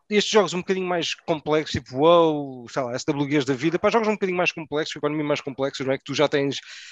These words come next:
malta que constrói casas, malta que é engenheiro de bio não sei quê, de, pá, whatever, de armaduras, daquilo de trinta por uma linha. Portanto,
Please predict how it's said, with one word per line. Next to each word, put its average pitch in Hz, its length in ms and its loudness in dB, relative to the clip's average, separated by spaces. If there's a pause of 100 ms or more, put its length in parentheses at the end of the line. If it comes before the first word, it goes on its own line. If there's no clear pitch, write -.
malta 151 320 4
que - 60 -14
constrói 151 340 0
casas, 175 320 2
malta 147 260 -2
que 151 140 -8
é - 20 0
engenheiro 143 640 0
de 135 180 -4
bio 143 380 4
não 147 100 0
sei 143 160 -2
quê, 170 320 -2
de, 135 400 -6
pá, 185 120 4
whatever, 196 480 4
de 147 80 4
armaduras, 151 520 2
daquilo 156 300 -6
de 139 80 -8
trinta 160 220 -4
por 147 160 -6
uma 135 100 -4
linha. 120 180 -10
Portanto, 180 380 -2